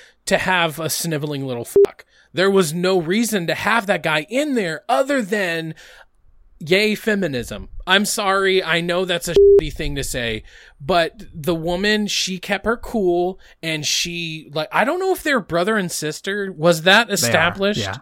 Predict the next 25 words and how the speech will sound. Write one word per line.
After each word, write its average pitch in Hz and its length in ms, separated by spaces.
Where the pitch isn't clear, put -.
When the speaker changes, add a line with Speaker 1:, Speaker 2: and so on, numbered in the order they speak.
Speaker 2:
Yeah, 131 80
they're 214 60
Speaker 1:
Okay. 185 180
Speaker 2:
brother 95 160
and 104 80
sister. - 300
Speaker 1:
So 220 480
they 202 260
had 220 300
to 277 80
have 226 280
the 208 80
guy 165 380
be 156 260
a 139 80
sniveling 175 500
little 170 220
fuck - 480
because 143 800
they 151 240
needed 151 460
the 151 140
woman 143 580
to 151 160
be 123 460